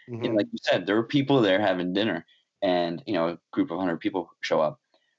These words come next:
Speaker 2: But they actually reached out to me. I'm not sure how they found out about it. Maybe Twitter, maybe Facebook, something. And w-, they were interested in not only, um,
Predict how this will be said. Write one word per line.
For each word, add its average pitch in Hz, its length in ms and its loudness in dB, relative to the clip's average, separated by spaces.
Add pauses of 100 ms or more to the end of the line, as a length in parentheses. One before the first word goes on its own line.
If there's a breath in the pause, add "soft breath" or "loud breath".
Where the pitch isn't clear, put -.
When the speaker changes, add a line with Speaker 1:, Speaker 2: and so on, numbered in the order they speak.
(200)
Speaker 2:
But 98 380 2
they 113 140 4
actually 117 380 2
reached 104 260 2
out 101 220 0
to 90 80 -8
me. 87 400 -2
I'm 90 100 -4
not 87 160 -4
sure 87 160 -8
how 95 220 0
they 87 340 -2
found 92 160 0
out 92 140 2
about 92 240 2
it. - 20 0
Maybe 85 300 -4
Twitter, 98 400 -2
maybe 85 440 -4
Facebook, 87 480 -2
something. 85 460 -4 (480)
And 85 280 -2
w-, 85 280 -4 (240)
they 92 100 0
were 95 120 2
interested 90 400 0
in 87 80 -2
not 95 160 2
only, 87 480 -2 (840)
um, 78 320 -6